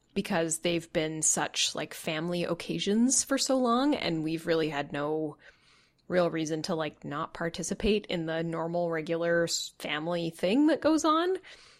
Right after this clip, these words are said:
And so I've, yeah, I've, like, only just started accumulating, um, certain <laughs> holiday, holiday things, but, like, most of the things that I immediately thought of,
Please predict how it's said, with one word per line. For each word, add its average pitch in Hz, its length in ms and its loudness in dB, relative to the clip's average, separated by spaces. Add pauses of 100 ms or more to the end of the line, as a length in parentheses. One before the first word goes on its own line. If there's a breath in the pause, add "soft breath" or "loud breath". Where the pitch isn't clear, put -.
(140 loud breath)
And 196 140 0
so 180 720 6
I've, 175 440 0 (100)
yeah, 208 260 0
I've, 165 300 2
like, 170 260 0
only 220 360 4
just - 280 0
started 170 500 0
accumulating, 165 1040 -2 (440)
um, 156 680 -4 (280)
certain 175 320 0
<laughs> - 140 -4
holiday, 175 560 2 (440 soft breath)
holiday 190 360 6
things, 226 300 6
but, 196 140 8
like, 170 180 6
most 190 400 4
of 226 160 4
the 208 80 0
things 180 720 -2 (720 soft breath)
that 180 200 2
I 170 80 6
immediately 202 800 6
thought 160 280 2
of, 151 360 -4